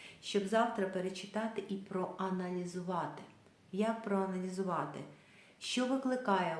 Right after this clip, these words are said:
у вас ця думка? Які емоції, відчуття вона вас викликає? Де вона? Тобто,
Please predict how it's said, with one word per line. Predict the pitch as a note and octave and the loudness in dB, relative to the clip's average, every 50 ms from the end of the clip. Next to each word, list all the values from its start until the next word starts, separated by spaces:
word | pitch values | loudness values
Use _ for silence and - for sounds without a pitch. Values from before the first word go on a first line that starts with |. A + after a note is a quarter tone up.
| D#3 | -2
у | D#3 | -2
вас | D#3 D3+ D#3 D3+ - - | -2 -2 -2 -4 -6 -8
ця | E3 D#3 D#3 | -8 -8 -8
думка? | E3+ E3 D#3 D3 D3 D3+ D3+ | -6 -6 -6 -6 -6 -6 -6
Які | D#3 D#3 D#3 - - G3 - - | -8 -8 -10 -6 -6 -4 -4 -4
емоції, | F#3+ F#3+ F3+ F3+ F3 E3+ E3 - - - A3+ A3+ A3+ G3+ | -4 -2 -2 0 0 -2 -4 -6 -6 -4 -2 -2 0 -2
відчуття | E3+ D#3 - - - D3 - - D#3+ F3 F3 E3+ | -2 -4 -6 -10 -12 -12 -8 -4 -4 -4 -4 -4
вона | E3 D3+ D3 | -6 -4 -6
вас | D3 D3+ D3+ - | -6 -6 -6 -8
викликає? | D#3 D3+ - D3+ D3 D3+ D#3 D3+ D3 C#3 - - - - - - - - - - - - - | -10 -12 -10 -12 -10 -10 -8 -8 -8 -8 -10 -12 -16 -20 -20 -20 -18 -16 -16 -16 -16 -12 -4
Де | F3+ F3+ F3+ B3 B3+ B3 A3 G#3 | -2 2 4 6 6 8 8 8
вона? | F#3 F#3 F#3+ F#3 F#3 E3+ E3 D3+ D#3+ F3 - - - - - | 8 6 4 2 4 2 2 2 0 -2 -6 -10 -16 -6 -2
Тобто, | F#3+ F#3+ F#3 - - - D3 D3 | 0 0 0 -2 -6 -8 -8 -8